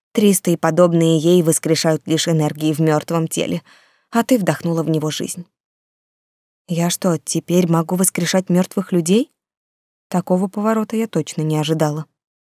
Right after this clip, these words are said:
«Нет, этого не дано никому», грустно усмехнулась Эдана. «Дух — это высшая часть души, которая определяет способность человека к богообщению. Именно дух отличает человека от остального тварного мира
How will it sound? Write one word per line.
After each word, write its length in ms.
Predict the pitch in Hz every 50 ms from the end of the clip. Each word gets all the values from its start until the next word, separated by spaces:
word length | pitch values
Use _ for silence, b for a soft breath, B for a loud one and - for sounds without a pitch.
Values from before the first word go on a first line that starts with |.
| _ _ _ _ _
«Нет, 560 | - 220 285 349 - - 240 - - - - _ _ _ _ _ _ _ _ _ _ _ _ _ -
этого 320 | 277 269 247 - 196 165 165
не 160 | 165 160 175
дано 260 | 165 185 180 185 190
никому», 500 | 180 165 151 - - 151 147 147 151 151 - _ _ _ _ _ _ _ _ _ -
грустно 400 | 190 170 160 147 147 - - 165
усмехнулась 540 | 156 - - 165 - - 156 160 156 - -
Эдана. 380 | - 170 156 156 143 143 147 - _ _ _ _ _ _ _ _ _ _
«Дух — 540 | - 208 180 165 160 175 196 185 196 - _ _ _ -
это 320 | - 196 190 - 190 180
высшая 500 | 165 151 156 170 175 - - - 160 156
часть 400 | 147 - - 156 147 151 147 -
души, 400 | - 156 160 - - 196 185 151 b b b b b b b
которая 400 | - 208 185 190 180 180 175 165
определяет 560 | - - 160 151 160 151 151 170 196 196 -
способность 560 | - - 165 - - - - 185 180 165 -
человека 720 | - - 160 151 151 147 160 170 170 - - - 160 160
к 100 | 147 143
богообщению. 920 | 139 143 151 156 156 156 156 156 - - - - 165 147 139 143 147 147 - b b b b b b b b _ -
Именно 500 | 180 185 185 185 185 185 180 175 180 175
дух 320 | 160 160 151 143 - -
отличает 480 | 151 - - 147 - - 175 170 - -
человека 640 | - 190 185 185 190 202 208 202 185 - 170 165
от 120 | 165 -
остального 640 | 175 165 - - 156 160 156 151 165 175 175 165 165
тварного 600 | - - 160 147 147 147 151 160 156 151 156 156
мира 360 | 160 170 185 196 185 170 156